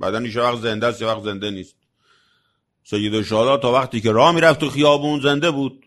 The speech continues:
بدنش، وقتی که شهیدش کردن دیگه بدن افتاد. ولی خودش چی؟ خودش هم افتاد،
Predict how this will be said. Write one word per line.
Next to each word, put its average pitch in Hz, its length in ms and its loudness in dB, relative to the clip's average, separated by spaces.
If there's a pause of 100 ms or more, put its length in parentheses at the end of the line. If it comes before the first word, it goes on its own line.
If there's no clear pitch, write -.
(140)
بدنش، 120 600 0 (1040)
وقتی 135 400 4
که 123 140 2
شهیدش 135 540 2
کردن 160 360 2
دیگه 147 160 2
بدن 151 300 4
افتاد. 151 540 2 (760)
ولی 127 180 2
خودش 170 680 2
چی؟ 107 220 -6
خودش 127 320 -2
هم 135 140 4
افتاد، 170 760 2